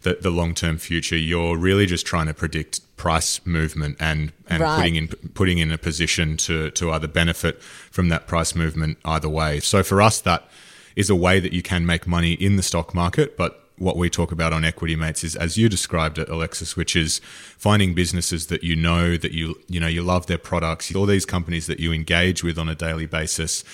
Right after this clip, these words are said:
Speaker 1: have huge user, u-,
Speaker 2: Mm.
Speaker 1: user growth. You know, you understand how they make money. Th-, those are the companies that you can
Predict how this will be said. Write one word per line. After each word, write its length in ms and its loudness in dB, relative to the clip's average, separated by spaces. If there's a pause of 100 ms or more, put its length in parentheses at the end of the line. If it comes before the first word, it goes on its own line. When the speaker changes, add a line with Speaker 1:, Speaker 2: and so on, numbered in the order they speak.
(260)
Speaker 1:
have 140 -6
huge 340 2
user, 340 2 (220)
u-, 160 2
Speaker 2:
Mm. 140 6
Speaker 1:
user 240 6
growth. 640 2 (260)
You 80 -2
know, 80 2
you 240 2
understand 720 2
how 120 -2
they 140 0
make 240 -2
money. 460 6 (480)
Th-, 120 0
those 280 6
are 20 2
the 140 2
companies 460 0
that 120 -2
you 100 0
can 300 -2